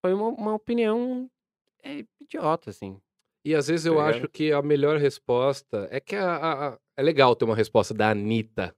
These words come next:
Speaker 2: tá ligado?
Speaker 1: <laughs>
Speaker 2: Numa, numa situação dessa, pra dar um cala a boca mesmo, assim, mas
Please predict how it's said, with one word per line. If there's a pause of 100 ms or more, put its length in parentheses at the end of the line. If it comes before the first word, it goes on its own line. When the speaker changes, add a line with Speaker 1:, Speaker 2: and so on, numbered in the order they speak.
(220)
Speaker 2:
tá
ligado?
Speaker 1:
<laughs>
Speaker 2:
Numa,
numa
situação
dessa,
pra
dar
um
cala
a
boca
mesmo,
assim,
mas